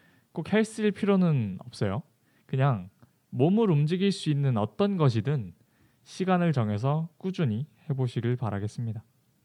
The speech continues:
이 결과는 일일이 신경 쓰지 마시고 그냥 한 달 정도 하시면 어떤 종목이든 긍정적인 변화가 생길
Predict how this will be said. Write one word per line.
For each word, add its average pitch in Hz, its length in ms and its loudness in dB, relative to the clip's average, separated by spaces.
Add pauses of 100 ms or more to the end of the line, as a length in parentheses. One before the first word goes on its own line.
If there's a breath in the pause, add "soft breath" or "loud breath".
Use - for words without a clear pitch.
(1200 soft breath)
이 131 60 -2
결과는 156 1000 6 (160)
일일이 156 380 4
신경 196 320 2
쓰지 196 180 -4
마시고 117 600 0 (560 soft breath)
그냥 139 360 -2
한 202 280 -2
달 220 240 4
정도 170 480 2
하시면 143 580 0 (300)
어떤 202 420 0
종목이든 143 840 2
긍정적인 151 720 0
변화가 107 320 -2
생길 175 260 -2